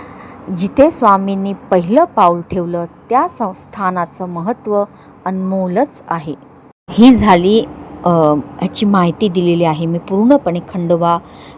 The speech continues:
मंदिराची. आता आम्हाला आले, आलेले अनुभव मी सांगते. मी जसं मी सांगितलं मागच्या व्हिडिओमध्ये, की प्रत्येक मंदिरात गेल्यानंतर आम्हाला प्रत्येक वेगवेगळा अनुभव आला होता. हे आहे श्री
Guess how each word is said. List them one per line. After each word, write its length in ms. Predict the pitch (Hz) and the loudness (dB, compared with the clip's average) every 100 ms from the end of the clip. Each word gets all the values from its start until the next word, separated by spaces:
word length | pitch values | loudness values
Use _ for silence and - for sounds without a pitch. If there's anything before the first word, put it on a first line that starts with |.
| - | -6
मंदिराची. 720 | 175 175 202 180 151 - 185 - - - | -4 0 2 2 -2 -8 -12 -14 -20 -12
आता 220 | 170 - | -8 -2
आम्हाला 400 | 190 170 180 220 | 0 0 0 2
आले, 200 | 262 185 180 - | 2 2 -2 -2
आलेले 320 | 180 180 185 | -2 0 0
अनुभव 460 | - 185 196 240 247 | -2 -2 2 4 4
मी 120 | 233 | 2
सांगते. 360 | - 160 151 | -6 -8 -8
मी 120 | 165 180 | -10 -6
जसं 220 | 180 208 | -6 -6
मी 120 | 214 | -6
सांगितलं 460 | 214 190 190 202 190 | -6 -6 -6 -4 -2
मागच्या 500 | 185 170 - 190 185 | -2 -6 -4 -2 -2
व्हिडिओमध्ये, 580 | 180 180 196 175 175 202 - - - | -2 -2 -2 -4 -6 -8 -12 -20 -20
की 60 | 208 | -10
प्रत्येक 540 | - 208 - - 269 285 - | -4 -4 -2 2 2 2 -8
मंदिरात 400 | 214 208 208 220 196 | -6 -4 0 0 0
गेल्यानंतर 360 | 208 208 202 208 | 0 -2 -2 -6
आम्हाला 220 | 196 202 | -4 -6
प्रत्येक 440 | 202 202 - 247 240 | -6 -10 -8 -8 -6
वेगवेगळा 460 | 180 220 214 202 202 | -2 -2 -2 -4 -4
अनुभव 340 | 175 180 180 | -6 -6 -2
आला 240 | 175 160 | -2 -2
होता. 260 | 160 160 185 - - - - 175 | -6 -6 -8 -8 -20 -20 -20 -10
हे 160 | 190 | -2
आहे 240 | 202 180 185 | -2 -2 -8
श्री 320 | - 196 247 | -12 -10 -10